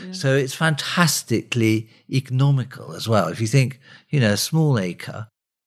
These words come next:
Speaker 2: and that an entire farm could be fenced from a single acre of wood.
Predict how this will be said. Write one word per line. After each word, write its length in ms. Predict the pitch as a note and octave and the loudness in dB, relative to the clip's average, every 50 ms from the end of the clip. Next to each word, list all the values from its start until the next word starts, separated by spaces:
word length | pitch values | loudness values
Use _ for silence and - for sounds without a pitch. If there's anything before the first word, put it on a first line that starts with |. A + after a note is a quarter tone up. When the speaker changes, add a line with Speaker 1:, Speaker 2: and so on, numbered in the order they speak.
| _ - | _ -2
Speaker 2:
and 360 | G#2+ G#2+ A2 A2+ A2 A2 A2 - - | 0 2 4 4 2 2 -2 -4 -4
that 320 | B2+ C3 C#3 A#2+ - - _ _ _ - | 0 2 2 2 0 -4 _ _ _ -2
an 100 | D3 D3+ | 0 0
entire 340 | D3+ C#3 D3+ E3 D#3 D3+ | 0 2 2 2 2 2
farm 760 | C#3 C#3+ - E3+ F3+ F3 F3+ E3 A2+ F2 C#2 C2 C2+ - A2+ - _ _ _ _ _ _ - | 2 0 -2 -2 0 2 2 2 0 -2 -4 -8 -14 -18 -20 -20 _ _ _ _ _ _ -8
could 140 | - G2+ E2+ | -6 -4 -2
be 120 | F2 E2+ | -4 -2
fenced 540 | - - F2+ D#2+ C#2 A#1 - - - - - - | -2 0 -2 -2 -2 -4 -6 -8 -8 -8 -12 -12
from 180 | - G#2+ G2+ | -8 -6 -4
a 60 | F#2+ | -2
single 340 | - - A2 F#2+ E2+ F2 F2 | -2 0 0 0 -2 -2 -4
acre 320 | E2+ E2 - - F2 D#2+ D#2 | -4 -6 -8 -10 -12 -10 -10
of 140 | C#2+ - | -10 -10
wood. 240 | - C2 - C3 - | -12 -12 -12 -14 -16